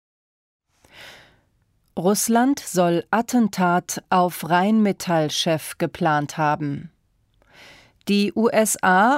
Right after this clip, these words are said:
und Deutschland haben nach C-N-N-Informationen in diesem Jahr einen Mordanschlag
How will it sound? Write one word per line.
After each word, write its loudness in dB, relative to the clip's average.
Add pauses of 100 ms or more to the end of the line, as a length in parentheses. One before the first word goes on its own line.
und -4
Deutschland 0
haben 0
nach 0
C-N-N-Informationen 0 (400)
in 2
diesem 2
Jahr 2
einen 2
Mordanschlag -2